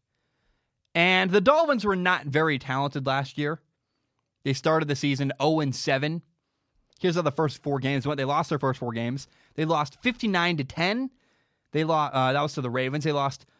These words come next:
forty-three to zero to the Patriots. They lost thirty-one to ten after that. They lost thirty to ten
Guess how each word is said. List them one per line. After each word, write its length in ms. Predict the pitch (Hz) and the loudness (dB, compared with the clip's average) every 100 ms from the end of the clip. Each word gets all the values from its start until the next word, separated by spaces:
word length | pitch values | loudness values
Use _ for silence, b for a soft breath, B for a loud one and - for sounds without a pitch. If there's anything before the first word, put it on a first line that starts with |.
| _ _ | _ _
forty-three 460 | 214 240 254 196 208 | 0 2 2 0 0
to 80 | 170 | 0
zero 400 | 113 135 170 165 | 0 2 4 2
to 80 | 135 | 0
the 60 | |
Patriots. 480 | 120 143 135 151 139 | -2 -4 -2 -4 -2
They 120 | 160 | -2
lost 280 | 160 147 - | -2 -2 -2
thirty-one 360 | 190 190 175 160 | -2 0 0 0
to 60 | |
ten 200 | 127 156 | -2 -2
after 180 | 143 131 | -2 -2
that. 240 | 135 135 127 | 0 0 0
They 100 | 139 | 0
lost 280 | 135 - | -2 -2
thirty 280 | - 170 160 | 0 0 2
to 80 | 139 | -2
ten 360 | 120 127 127 | -2 -2 -2